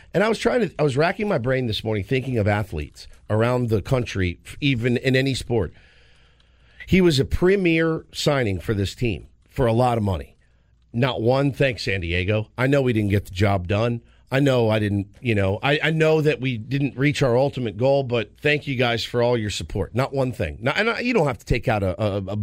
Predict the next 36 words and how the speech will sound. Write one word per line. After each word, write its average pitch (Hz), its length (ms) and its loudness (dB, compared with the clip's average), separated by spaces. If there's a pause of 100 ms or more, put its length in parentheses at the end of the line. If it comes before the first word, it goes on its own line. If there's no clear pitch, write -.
(100)
you 175 80 0
don't 151 180 0
have 117 100 -8
to - 0 -
fly 123 280 0
a 107 60 0
blimp 110 320 0
around. 120 400 0 (200)
You 190 80 -2
don't 196 80 4
have 147 80 -2
to 151 100 0
take 113 100 2
out 110 80 2
a 92 40 -2
billboard. 117 600 0
You 196 80 0
don't 196 100 2
even 175 140 2
have 156 140 0
to 175 100 -2
take 147 100 -6
out 151 120 -2
a 127 40 -4
full 156 240 -2
ad 147 140 0
in 127 40 -6
the 110 60 -8
paper. 151 360 -2 (260)
How 160 100 2
about 170 140 2
a 127 40 -2
tweet? 147 400 0 (640)
"Thanks, 147 220 2
San 113 180 2
Diego. 110 360 0